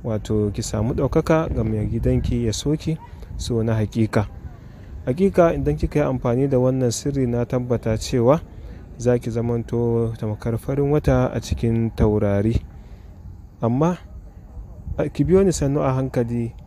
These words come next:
zan faɗa miki wannan sirri na musamman. Haƙiƙa,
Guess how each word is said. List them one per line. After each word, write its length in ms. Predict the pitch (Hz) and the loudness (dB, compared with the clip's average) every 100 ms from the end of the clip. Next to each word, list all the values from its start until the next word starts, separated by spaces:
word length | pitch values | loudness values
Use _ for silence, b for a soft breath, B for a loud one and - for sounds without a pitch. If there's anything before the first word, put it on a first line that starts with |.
| - - - | -14 -14 -6
zan 220 | 135 135 | -2 -2
faɗa 300 | 113 - 135 | -4 -4 -2
miki 220 | 117 127 123 | 0 0 0
wannan 300 | 117 120 110 | 0 2 0
sirri 400 | - 156 156 135 - - - - | 2 2 2 0 -4 -16 -14 -6
na 60 | 110 | -4
musamman. 540 | 104 - 127 120 107 - - - - - - - - - - - - - - - - - _ _ _ - - - - - - - - - - - - - - | -2 0 2 2 0 -4 -16 -18 -20 -20 -20 -20 -20 -20 -20 -20 -20 -18 -20 -18 -18 -18 _ _ _ -18 -18 -18 -18 -18 -18 -16 -16 -16 -16 -16 -16 -14 -2
Haƙiƙa, 600 | 120 123 185 185 160 131 | 0 4 4 6 6 4